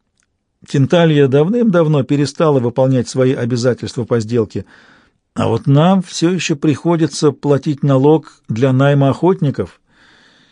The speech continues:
или, хуже того, привозить скот, чтобы накормить драконов. И конца этому не видно, поскольку...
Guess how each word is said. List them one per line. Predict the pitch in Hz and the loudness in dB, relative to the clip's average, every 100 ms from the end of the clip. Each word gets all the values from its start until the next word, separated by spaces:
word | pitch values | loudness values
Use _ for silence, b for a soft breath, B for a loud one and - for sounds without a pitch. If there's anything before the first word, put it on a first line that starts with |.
| b | b
или, | 123 147 | -2 0
хуже | 190 - 170 202 214 | 0 0 2 2 2
того, | 165 120 | 0 -2
привозить | 92 127 123 123 165 | -4 -4 -2 -2 -2
скот, | - - 196 196 - _ _ _ | -4 0 0 0 -6 _ _ _
чтобы | - - 117 | -10 -4 0
накормить | 127 139 131 127 | 0 0 0 0
драконов. | 117 123 120 95 80 _ _ _ _ _ _ | -2 -4 -4 -4 -8 _ _ _ _ _ _
И | 127 | -8
конца | 135 160 156 - 185 | -4 0 0 0 0
этому | 190 175 165 | 0 0 2
не | 156 156 | 2 2
видно, | 180 196 139 107 - | 0 -2 -4 -6 -8
поскольку... | 127 - 160 139 151 | -10 -4 -4 0 -2